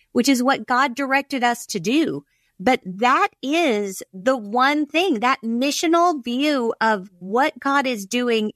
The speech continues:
in you and through you and how you can put that in play for the good of your children to prepare them to walk through whatever doors God opens for them in the days ahead. So that envelops good academics, because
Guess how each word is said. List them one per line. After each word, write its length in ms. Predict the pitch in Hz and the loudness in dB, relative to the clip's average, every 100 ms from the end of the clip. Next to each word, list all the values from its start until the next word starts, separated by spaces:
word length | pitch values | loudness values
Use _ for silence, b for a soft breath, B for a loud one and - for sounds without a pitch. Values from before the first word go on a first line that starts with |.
| - | 2
in 260 | 233 285 | 6 8
you 240 | 294 311 311 | 8 6 4
and 220 | 202 175 | 0 -2
through 280 | - 262 294 | -2 2 4
you 260 | 269 285 285 | 4 4 4
and 200 | 208 202 | 2 2
how 240 | - 262 | 2 2
you 180 | 285 294 | 2 0
can 160 | 285 240 | 0 0
put 200 | 226 - | 0 0
that 160 | 208 | 0
in 120 | 202 | 0
play 320 | 190 - 202 196 | -2 0 2 2
for 140 | 202 | 2
the 180 | 180 165 - | -2 -2 0
good 220 | 220 262 | 2 4
of 160 | 285 226 | 2 2
your 120 | 214 | 0
children 520 | - 208 190 190 185 b b b b | 0 0 2 2 0 b b b b
to 120 | - | 0
prepare 600 | 247 262 247 - 285 302 | 0 0 -2 -2 2 2
them 420 | 302 233 214 202 208 _ _ _ | 2 0 0 0 -4 _ _ _
to 200 | - 269 | 0 0
walk 380 | 226 208 285 320 | 2 2 2 0
through 200 | - 302 | -4 -4
whatever 420 | 220 247 269 247 | 0 0 0 0
doors 440 | 240 233 226 214 190 | -2 0 0 0 0
God 180 | 220 208 | 0 2
opens 340 | 208 214 196 | 0 0 -2
for 120 | - | -2
them 200 | 202 202 | 0 2
in 80 | 196 | 2
the 60 | 185 | 2
days 240 | 196 185 | 2 2
ahead. 420 | 190 254 269 196 - _ _ _ | 0 2 2 0 -8 _ _ _
So 520 | - 277 254 233 220 _ - | -2 2 4 2 0 _ -6
that 320 | 160 240 294 _ - | 0 2 0 _ -2
envelops 920 | 220 208 180 311 339 220 214 - - _ - 196 | 0 2 2 2 4 0 -2 -8 -20 _ -18 -2
good 220 | 277 269 | 2 2
academics, 800 | 254 240 202 339 190 240 - - _ | 0 0 0 2 0 -4 -10 -20 _
because 580 | 214 214 208 190 185 - | 0 4 4 2 -2 -10